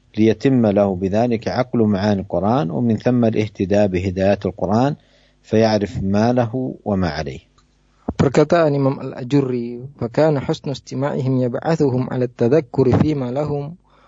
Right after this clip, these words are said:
Speaker 2: wa 'alaihim." Cara mereka mendengarkan Al-Quran dengan baik menjadikan mereka ingat apa atau mengetahui apa yang dijanjikan kepada mereka dan apa yang diancamkan kepada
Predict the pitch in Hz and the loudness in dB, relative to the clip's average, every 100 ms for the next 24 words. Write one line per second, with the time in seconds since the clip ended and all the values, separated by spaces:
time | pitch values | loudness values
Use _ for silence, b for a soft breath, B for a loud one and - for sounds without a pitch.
0 | b b 123 113 127 143 156 143 147 156 | b b -4 -2 0 0 0 0 -2 -4
1 | 185 _ b b b b b b b - | -8 _ b b b b b b b -20
2 | - - 139 151 139 139 147 143 131 127 | -20 -2 2 4 2 2 0 -2 -2 -2
3 | 127 156 147 - 131 - 131 156 156 143 | 0 -2 -2 -4 -6 -4 -4 0 0 0
4 | 123 120 117 139 185 185 _ _ 190 135 | -4 -4 0 2 2 0 _ _ -6 -6
5 | 135 135 131 156 175 151 139 127 135 147 | -4 0 2 4 2 0 2 2 0 0
6 | 147 147 - 165 180 147 127 _ - 143 | 2 2 0 0 2 0 -2 _ 0 0
7 | - 165 175 135 131 123 135 143 135 175 | 2 0 0 -6 -6 -4 -2 -2 0 2
8 | 175 - 160 - 139 131 135 - - b | 2 0 -2 0 2 0 -4 -12 -18 b
9 | b b b - 131 135 151 160 147 143 | b b b 0 2 4 2 2 0 -2
10 | 139 131 131 131 151 135 127 139 143 135 | -2 0 0 0 0 0 0 -4 0 0
11 | 123 123 127 123 127 139 147 147 - 113 | 2 -2 -4 -2 -2 0 0 -2 -2 2
12 | 123 160 | 2 0